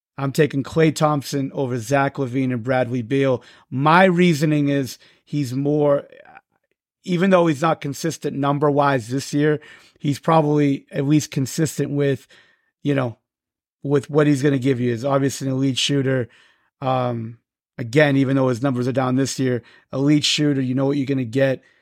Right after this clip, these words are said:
Um, he's had some injury issues, obviously, for a couple of years with his, with his stuff, but I, going into a game, I could probably depend on him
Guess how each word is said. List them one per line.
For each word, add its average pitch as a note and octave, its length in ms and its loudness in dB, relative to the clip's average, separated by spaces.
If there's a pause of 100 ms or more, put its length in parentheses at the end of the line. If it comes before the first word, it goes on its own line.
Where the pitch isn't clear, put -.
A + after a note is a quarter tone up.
(220)
Um, C3 540 -4
he's D3+ 180 -4
had E3 220 2
some D3+ 160 -2
injury D3 340 4
issues, C#3 300 0
obviously, C#3 640 0 (260)
for - 80 -8
a A#2+ 60 -4
couple C#3 260 0
of C3 60 0
years C3 260 2
with B2 140 -4
his, B2 180 -2
with C3+ 200 -4
his B2 140 -6
stuff, C3 360 -2
but B2+ 180 -6 (480)
I, D3 220 2 (760)
going E3 260 6
into D#3 180 6
a C#3 60 4
game, C#3+ 280 4
I C3+ 120 2
could B2 160 -6
probably C3+ 240 2
depend C3+ 340 -2
on C3 140 0
him B2 340 -2